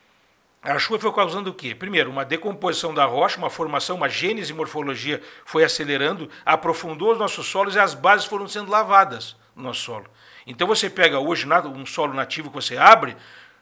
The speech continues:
baixíssimos níveis de cálcio, magnésio e ácidos. Então esse foi o cenário que formou esse nosso solo aqui do Brasil, por isso que tem um P H tão ácido no Brasil. E solos com P H ácido, o que que você é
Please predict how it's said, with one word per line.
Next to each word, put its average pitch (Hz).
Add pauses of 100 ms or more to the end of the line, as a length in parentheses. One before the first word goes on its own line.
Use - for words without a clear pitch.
(140)
baixíssimos 175
níveis 151
de 113
cálcio, 160
magnésio 147
e 208
ácidos. - (340)
Então 143
esse 247
foi 226
o 220
cenário 180
que -
formou 180
esse 180
nosso 180
solo 165
aqui 175 (260)
do 165
Brasil, 165 (380)
por 196
isso 208
que -
tem 208
um 196
P 196
H 185
tão 185
ácido -
no 180
Brasil. 127 (380)
E 233
solos 247
com 190
P 156
H 131
ácido, 113 (400)
o -
que 226
que 233
você 226 (160)
é 220